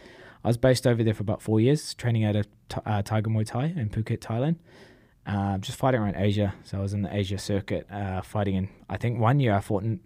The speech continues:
nine times, um, in nine different countries. Every month I fought.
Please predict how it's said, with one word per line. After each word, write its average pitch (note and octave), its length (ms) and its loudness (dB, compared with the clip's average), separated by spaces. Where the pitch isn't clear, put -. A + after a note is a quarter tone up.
nine A#2 280 4
times, A2 500 0
um, G2 440 -2
in F#2+ 380 -4
nine G#2 260 0
different G#2 260 -4
countries. F2+ 520 -4
Every G#2+ 240 0
month G#2 260 0
I G2+ 80 -2
fought. G2+ 340 -4